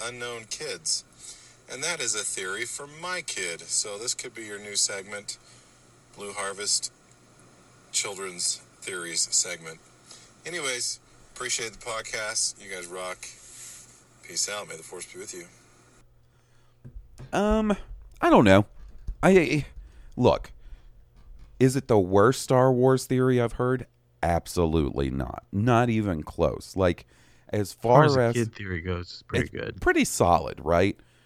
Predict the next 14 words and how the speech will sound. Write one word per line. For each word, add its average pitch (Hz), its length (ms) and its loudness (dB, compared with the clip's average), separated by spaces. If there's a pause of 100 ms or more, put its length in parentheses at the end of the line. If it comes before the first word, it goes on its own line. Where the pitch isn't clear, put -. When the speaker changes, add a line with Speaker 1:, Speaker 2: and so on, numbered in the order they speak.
(180)
Speaker 2:
Like, 101 420 2
it's 135 220 2
definitely 143 600 4
better 110 380 6
than 92 200 2
any 98 340 -2 (160)
Star 98 380 2
Wars 90 320 0
theories 85 400 -2 (160)
I 85 240 2
had 57 280 -4
as 57 160 -10
a - 40 -18
kid. 55 440 -10